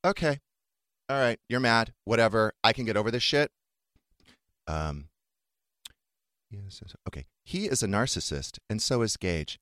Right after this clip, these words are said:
and they're raising, uh, their daughter to be a narcissist, too." Wow.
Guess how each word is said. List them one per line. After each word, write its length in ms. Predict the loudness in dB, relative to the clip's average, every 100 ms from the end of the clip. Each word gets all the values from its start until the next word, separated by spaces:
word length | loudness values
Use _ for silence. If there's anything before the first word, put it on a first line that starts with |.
| -6
and 180 | -4 0
they're 200 | 0 0
raising, 480 | 0 0 -2 -6 -8 _ _
uh, 180 | -6 -4
their 140 | -4 -2
daughter 380 | 0 0 -4 -8
to 100 | -8
be 100 | -4
a 60 | -4
narcissist, 560 | -4 -6 -6 -6 -6 -8
too." 280 | -6 -6 -10 _ _ _ _ _ _ _ _ _ _ _ _ _ _ _ _ _ _ _ _ _ -6
Wow. 320 | -2 -2